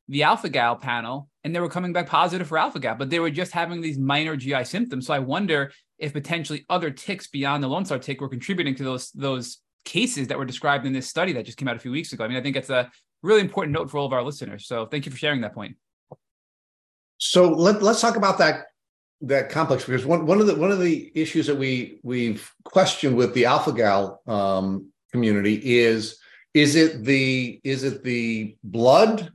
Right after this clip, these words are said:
Speaker 2: that's being spit into the, um, into the host, or is it the spit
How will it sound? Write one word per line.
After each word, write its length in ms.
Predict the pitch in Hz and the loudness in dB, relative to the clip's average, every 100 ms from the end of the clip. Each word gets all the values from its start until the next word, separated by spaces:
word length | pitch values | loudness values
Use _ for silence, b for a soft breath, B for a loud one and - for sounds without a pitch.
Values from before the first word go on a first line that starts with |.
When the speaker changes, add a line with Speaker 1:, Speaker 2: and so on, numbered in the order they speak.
| _ | _
Speaker 2:
that's 360 | 123 113 127 127 | -6 2 2 2
being 220 | 139 135 | 0 -2
spit 480 | 131 - - 143 143 | -2 -4 2 2 2
into 840 | 151 165 - 175 160 165 165 160 131 | -2 -2 -4 2 4 4 0 -4 -6
the, 500 | 151 147 143 143 139 | -4 0 0 0 -2
um, 480 | 139 135 135 135 135 | -2 0 -2 -6 -8
into 240 | 139 139 | -8 -4
the 120 | 131 | 0
host, 360 | 139 165 - - | 2 2 -2 -2
or 180 | 143 135 | 4 8
is 220 | 139 139 | 8 8
it 220 | 135 135 127 | 2 0 -2
the 180 | 123 | -4
spit 600 | 113 - - - 240 240 | -4 -4 -6 4 6 6